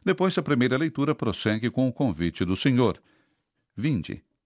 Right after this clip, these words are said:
debatamos, vinde." Uma bela palavra, diz Francisco, uma palavra que Jesus dirigiu aos paralíticos, à filha de Jairo, assim como ao filho da viúva de Naim. E Deus nos dá uma mão para ir.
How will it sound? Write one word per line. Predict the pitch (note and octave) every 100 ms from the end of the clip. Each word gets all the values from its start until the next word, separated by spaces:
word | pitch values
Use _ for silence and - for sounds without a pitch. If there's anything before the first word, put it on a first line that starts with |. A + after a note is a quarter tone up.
| _ _ _ _
debatamos, | B2 D3 C3 - D#3 F2 G1+ - - -
vinde." | - F#3 A#2 - - _ _ - -
Uma | E3
bela | D3+ F3
palavra, | - D#2 F2+ E2 C#2 - _
diz | F2+ F2
Francisco, | - D#2 - G#2 -
uma | C#3 B2+
palavra | C3 D3+ D3+ C#3
que | C#3 B2+ - - -
Jesus | B2+ C3+ F#3 D3+
dirigiu | D#3+ D#3 A#2 C#3 E3+
aos | D#3+ D3 -
paralíticos, | C#3+ C#3 B2+ F3 - - C2 -
à | A2
filha | - C3+ C3
de | B2+
Jairo, | B2 D3 G#2+ B1+ - _
assim | - - E3+ E3
como | D#3+ D#3+ D#3
ao | B2+
filho | - E3 F#3+ G3
da | E3+
viúva | A2 C3+ E3+ D#3+ D3+ - -
de | C3
Naim. | C3+ B2+ G2 E2 D2 _ _ _ _ _ _
E | -
Deus | D2 G2+ B2 C3+ A2
nos | C3+ A2
dá | G2 A#2 A#2+ _ _ -
uma | B2 A2+
mão | D2 D2+ D2
para | - F#2 G2
ir. | D2 -